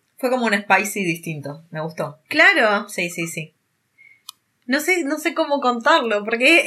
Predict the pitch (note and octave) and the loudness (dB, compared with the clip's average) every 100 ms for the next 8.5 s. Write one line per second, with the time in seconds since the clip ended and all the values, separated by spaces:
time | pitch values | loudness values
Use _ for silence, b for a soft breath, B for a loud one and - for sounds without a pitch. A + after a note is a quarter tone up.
0 | D4 D4 B3 C#4+ C4 B3 C4 D4 C#4+ A#3 | 2 2 0 0 -2 0 4 6 6 4
1 | A3+ A3+ A3 G3+ G#3 G#3 G3+ G3+ G3 F3+ | 2 -2 0 -4 -2 -4 -2 -2 -2 -4
2 | B - A4 B3 C4 F3+ G3 G3+ G#3+ D#4+ | B 2 4 4 4 4 6 6 4 0
3 | F#4+ A3 A3 B3+ G3 A3 A3+ G3 F#3+ F#3 | 0 2 2 2 0 2 2 2 2 4
4 | F#3 G3 G#3+ E3 E3 E3+ D#3+ D#3+ D#3 G3 | 6 6 4 2 2 2 4 4 4 2
5 | G3+ G3 G3 F3+ F#3+ F3+ F#3 F3+ F3+ E3+ | 4 2 2 0 0 2 2 4 4 4
6 | C#3+ C3+ C#3+ C3+ C3 C#3+ C#3 - - - | 2 2 0 0 -2 -2 -2 -4 -4 -4
7 | - _ _ - D#3 D3 C#3+ C#3+ D#3 D3+ | -4 _ _ -2 0 4 4 4 4 0
8 | C3+ C#3 C#3+ C#3+ G#3 | 2 2 2 0 -2